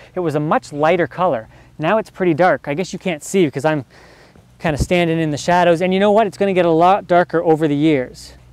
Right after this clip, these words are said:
If it were a really light beige color, if I knew I had sand, then I can kinda keep track 'cause I'm amending it with organic matter if I'm improving that. Um, you know, if it were a, like a gray color, I might just be a little concerned about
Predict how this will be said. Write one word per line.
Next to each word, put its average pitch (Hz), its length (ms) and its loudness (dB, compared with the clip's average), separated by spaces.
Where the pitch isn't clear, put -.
If 269 240 2
it 214 140 2
were 190 160 4
a 165 100 4
really 196 340 4
light 170 320 2
beige 175 340 2
color, 185 440 0
if 165 120 -4
I 156 180 2
knew 196 240 0
I 190 100 4
had 156 220 -2
sand, 180 540 -2
then 180 160 -2
I 185 80 0
can 175 160 -10
kinda 180 200 -6
keep - 200 -6
track 190 280 0
'cause 156 120 -4
I'm 156 160 0
amending 180 340 0
it 190 100 -6
with 160 140 -8
organic 165 420 -4
matter 170 320 -2
if 135 140 -6
I'm 147 140 -4
improving 170 540 0
that. - 360 -14
Um, 135 280 0
you 196 120 -6
know, 165 100 0
if 156 100 -4
it 202 80 -6
were 165 180 4
a, 139 200 4
like 147 100 0
a 131 80 -4
gray 170 320 2
color, 214 380 2
I 165 80 2
might 170 320 -4
just 160 240 -8
be 170 160 2
a 156 60 4
little 165 160 0
concerned 180 440 -2
about 156 240 0